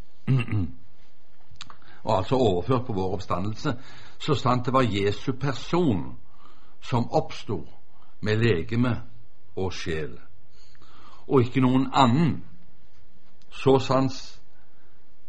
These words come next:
det er hvete som oppstår av hvetekorn, så sant skal vi med vår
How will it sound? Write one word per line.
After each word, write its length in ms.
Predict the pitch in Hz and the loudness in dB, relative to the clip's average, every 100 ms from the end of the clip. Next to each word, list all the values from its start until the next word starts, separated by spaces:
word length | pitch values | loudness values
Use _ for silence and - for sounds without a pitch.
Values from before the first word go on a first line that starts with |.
| - - | -4 -2
det 120 | 110 120 | 2 4
er 100 | 117 | 6
hvete 580 | 143 98 78 - - | 6 6 2 -4 -4
som 240 | 151 139 123 | 0 0 0
oppstår 540 | 127 - - 147 123 | -2 -4 -2 0 2
av 60 | 117 | 4
hvetekorn, 580 | 107 - - 185 - - - - - - - - - - - - - | 2 0 2 2 2 0 -4 -4 -4 -4 -4 -4 -4 -4 -4 -4 -2
så 240 | - 147 | 4 4
sant 240 | - 135 120 | 4 2 2
skal 320 | - - 117 | -2 -2 0
vi 200 | 107 143 143 | 4 4 4
med 200 | 107 95 | 2 4
vår 300 | 120 135 | 4 4